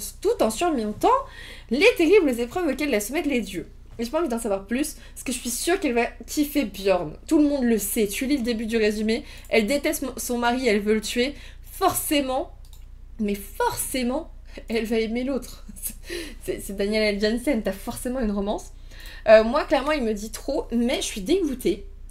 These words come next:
Il n'est pas annoncé en avant-première, alors que on fait un, enfin, je vais encore râler. On n'est pas lundi, mais presque. Euh, Brajlon. Ouais, après, c'est pas Brajlon, mais il y a Daniel El-, en gros,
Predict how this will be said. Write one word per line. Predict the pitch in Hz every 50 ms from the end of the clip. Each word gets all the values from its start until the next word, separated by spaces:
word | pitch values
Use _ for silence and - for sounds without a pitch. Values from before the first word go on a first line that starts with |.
| - -
Il | 220 208
n'est | 214 214
pas | 208 - 403 403
annoncé | 330 277 233 247 254 254 - 339 -
en | - 247 220 233
avant-première, | 247 254 311 320 - 254 214 196 185 185 226 - - -
alors | 226 214 214 214 -
que | - - - - - - - - - - - - - -
on | 233 247
fait | 247 - - 440
un, | 415 285 233 - 208
enfin, | - 196 - - - - - - - - - - - - - - - - - -
je | 196 214 269
vais | 480 539 523
encore | 359 - 311 254 214 185
râler. | 180 185 180 175 - - - -
On | 320 415
n'est | 466 -
pas | 403 403
lundi, | 349 339 339 311 294 311 311
mais | 269 247
presque. | 247 - - - - - - - - - - - - - - - - -
Euh, | 254 254 247 240 233 233 226 226 220 220 214 202 - - - - - - - - - - - - - - - - - - - - - - - -
Brajlon. | 196 247 320 392 403 294 240 220 180 160 156 - - - - - - - - - - - - - - - - - - - -
Ouais, | - -
après, | - - - - 262 254
c'est | - 214
pas | 226 233 233
Brajlon, | 196 185 185 294 294 269 196 202 208 214 226 262 294 294 - 202
mais | 196 202 202
il | 214
y | 247
a | 240 226
Daniel | 214 269 285 285 302 320 311
El-, | 302 - -
en | - 202
gros, | - - -